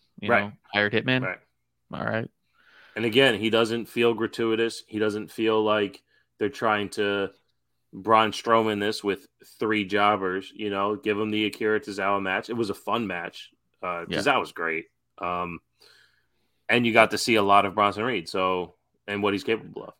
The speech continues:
Speaker 2: Yeah, I'm cool with it. And he translates too. He's another one who's, he's a big dude, but he's not a, like a, you know, he's not a s-, you know, super heavyweight, but he's a big
Speaker 1: Yeah.
Speaker 2: dude. Uh, but he looks good on the main roster, so that's good.
Speaker 1: Yeah. He looks great there, and Tsu-, Tsunami looks so fucking good every time.
Speaker 2: Yeah.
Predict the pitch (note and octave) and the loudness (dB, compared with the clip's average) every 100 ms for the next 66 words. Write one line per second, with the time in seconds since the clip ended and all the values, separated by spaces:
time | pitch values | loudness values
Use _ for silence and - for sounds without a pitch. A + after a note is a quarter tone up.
0 | - G2+ G2 _ G#2 - G#2 G2 G#2+ - | -10 -8 -10 _ -10 -4 -2 -2 -4 -6
1 | - D#3 D#3+ G3+ A#3 C#3 G2 - F#3 A2 | 2 4 6 6 6 4 2 2 0 2
2 | G2+ A#2 C3+ D#3+ C3 G#2+ A2 A2 G2 - | 0 2 2 2 2 0 0 -2 -4 -14
3 | _ _ _ E3 D#3+ A2 - C3+ G#2+ A2 | _ _ _ 2 2 2 -6 -14 -4 0
4 | C3+ A2+ G2+ G#2+ A2 G#2 G2+ G2+ F#2+ G2 | 0 0 -2 0 0 0 -2 -2 -4 -2
5 | A2+ G2+ A2+ F2+ - - B2+ G2+ E2+ - | -4 -4 -4 -6 -10 -12 -10 -10 -10 -10
6 | - G#2+ A#2 G2+ _ - A2+ A#2+ C3 D3+ | -8 -6 -6 -6 _ -8 -6 -4 -4 -4
7 | - _ _ G#2 F#2+ F2+ G#2 G2+ - G#2+ | -6 _ _ -8 -8 -6 -2 -2 -2 -4
8 | C3 - _ _ _ - A2+ A2+ C#3 D#3+ | -4 -10 _ _ _ 0 2 4 4 2
9 | - F3 C#3 A2 G2 F#2+ E2+ - - - | 4 4 6 4 0 -2 -4 -8 -14 -6
10 | F#2+ F2+ - _ _ - - C#3 A2+ - | -4 -6 -10 _ _ -14 -6 -2 -4 -6
11 | _ _ _ _ A#2+ A2 A#2+ G#2+ A2+ A#2 | _ _ _ _ -2 0 0 2 2 0
12 | A#2 - A#2 G2+ - B2 G2+ D#2+ E2+ D#2 | -2 -4 0 0 2 2 2 0 -2 -4
13 | - E2 - D2 - G#1 - D#2 - G#2 | -4 -6 -4 -6 -6 -12 -12 -10 -6 -4
14 | F#2 - - F2+ | -6 -10 -8 -6